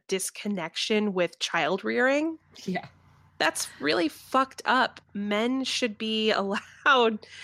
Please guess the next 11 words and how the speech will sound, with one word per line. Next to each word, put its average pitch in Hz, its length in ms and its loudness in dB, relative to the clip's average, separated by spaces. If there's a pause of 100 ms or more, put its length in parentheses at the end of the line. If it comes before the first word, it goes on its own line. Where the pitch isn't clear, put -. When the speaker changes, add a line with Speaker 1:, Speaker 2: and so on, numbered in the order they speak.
(280)
Speaker 1:
to - 100 -4
be 277 400 0
as 247 280 2
involved 220 480 2
in 233 80 2
their 208 140 2
children's 208 520 0
lives 190 420 2
as 190 280 0
their 190 120 0
partners. 170 840 -6